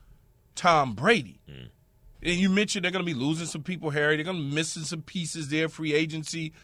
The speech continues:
Speaker 1: contracts, whatever the case is. I think it would be, uh, it would be one of the better quarterbacks on the marketplace
Speaker 2: Mm-hmm.
Speaker 1: that they could take a look at. Jimmy G may be better suit, suited for me and my money,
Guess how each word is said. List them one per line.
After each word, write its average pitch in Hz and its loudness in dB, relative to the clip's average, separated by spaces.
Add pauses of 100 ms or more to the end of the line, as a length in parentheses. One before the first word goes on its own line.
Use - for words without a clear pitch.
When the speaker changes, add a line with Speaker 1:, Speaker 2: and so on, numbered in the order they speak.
(140)
Speaker 1:
contracts, 160 2
whatever 160 2
the 147 -8
case 208 -2
is. 147 -2 (500)
I 190 6
think 277 2
it 254 0
would 165 2
be, 175 0 (880)
uh, 180 0
it 226 0
would 254 0
be 226 4
one 214 4
of 190 0
the 160 -2
better 196 4
quarterbacks 190 4
on 170 0
the 147 0
marketplace 160 2
Speaker 2:
Mm-hmm. 139 -2
Speaker 1:
that 147 -4
they 165 0
could 165 -8
take - -6
a 127 -6
look 165 0
at. 110 -6 (480)
Jimmy 220 2
G 190 2
may 190 2
be 170 -2
better 175 6
suit, - 4 (500)
suited 262 4
for - -4
me 240 6
and 165 2
my 262 10
money, 165 2